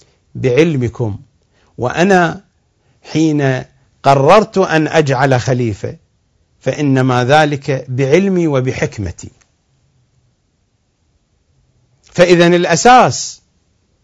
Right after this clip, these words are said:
في معرفة الحقائق هو العلم والحكمة، ولذلك سيأتينا أن الله سبحانه وتعالى فضل آدم على الملائكة بأي شيء؟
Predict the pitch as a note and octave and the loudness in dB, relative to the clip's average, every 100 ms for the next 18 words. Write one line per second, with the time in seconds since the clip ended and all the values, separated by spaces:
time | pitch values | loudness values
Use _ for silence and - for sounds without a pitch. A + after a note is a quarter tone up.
0 | _ - E3 D#3 C3+ F#3+ A3 A3 G#3+ F3 | _ -2 0 2 2 0 0 0 -2 -2
1 | F3 F3+ F#3 E3 C3+ - - _ _ _ | -2 2 2 2 -6 -14 -20 _ _ _
2 | _ _ _ _ _ _ _ _ _ _ | _ _ _ _ _ _ _ _ _ _
3 | _ _ _ - D#3+ E3 D3+ C#3+ D3 A#3 | _ _ _ -2 2 2 0 2 4 4
4 | A#3+ G#3+ A3+ A3 C#4+ C#4 D3 G2+ - _ | 4 2 0 0 -2 -2 -4 -6 -12 _
5 | _ _ _ _ C#3 C#3 E3 A#3 G3+ - | _ _ _ _ 0 2 4 4 4 0
6 | E3+ D#3+ C#3 C3+ G3+ E3+ C#3 E3 - _ | 4 4 4 0 0 2 0 -6 -14 _
7 | _ _ _ _ _ C#3 C#3 C#3 F#3 F#3 | _ _ _ _ _ -2 2 2 4 4
8 | D#3 D#3 A#2+ D3 C#3+ C#3 C3 C#3 B2 C3 | 2 -4 -4 -2 0 0 0 0 2 2
9 | B2+ A#2+ - _ _ - G#3 G#3 E3 D#3+ | 0 -2 -8 _ _ 0 2 4 2 4
10 | D#3 D#3+ A3 A#3+ E3+ A#2+ G2+ _ _ - | 4 4 6 6 4 0 -4 _ _ 0
11 | F3+ G3 F3 D#3+ E3 D3+ C#3+ D#3 D3+ F3+ | 2 2 2 2 0 0 -4 -4 -4 -4
12 | F3+ B2 C3 A#2 A2 | -4 -2 -4 -6 -10